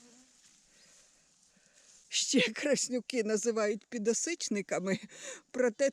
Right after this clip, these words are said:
тут така назва не підходить. Краснюки жовтобурі зазвичай утворюють мікоризу з березами. Тут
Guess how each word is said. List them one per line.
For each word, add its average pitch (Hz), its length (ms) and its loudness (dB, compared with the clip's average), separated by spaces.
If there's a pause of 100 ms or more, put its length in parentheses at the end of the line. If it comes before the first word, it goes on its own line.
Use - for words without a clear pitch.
тут - 380 2 (800)
така 285 300 2
назва 262 480 2
не 254 180 0
підходить. 240 920 0 (680)
Краснюки 269 600 2
жовтобурі 240 800 0
зазвичай 247 1000 0 (340)
утворюють 233 560 2
мікоризу 233 720 0
з 208 100 -6
березами. 202 880 0 (560)
Тут 294 340 -2